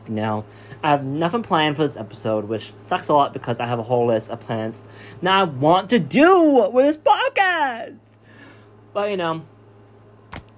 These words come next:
I'm just gonna talk, talk about my day. And I might, while doing this,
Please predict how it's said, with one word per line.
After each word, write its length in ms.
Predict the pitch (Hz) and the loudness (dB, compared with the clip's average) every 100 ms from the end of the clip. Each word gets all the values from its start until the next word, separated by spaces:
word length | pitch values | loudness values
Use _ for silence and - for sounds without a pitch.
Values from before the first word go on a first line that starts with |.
| - | -4
I'm 120 | 208 | -4
just 80 | 262 | -4
gonna 460 | 262 247 233 247 254 | -6 -6 -6 -8 -8
talk, 200 | - - | -12 -4
talk 360 | 208 240 - - | 0 0 0 -6
about 420 | 170 - 147 143 | -4 -2 -2 -2
my 220 | 123 120 | -6 -6
day. 500 | 120 - - 71 71 - - | -8 -12 -14 -14 -20 -20 -10
And 100 | 127 | -8
I 80 | |
might, 360 | 131 147 170 - - | -4 -2 -2 -4 -10
while 420 | 131 120 131 143 | -2 2 4 2
doing 340 | 131 135 131 | 0 0 0
this, 440 | 123 120 117 - | 0 -2 -4 -12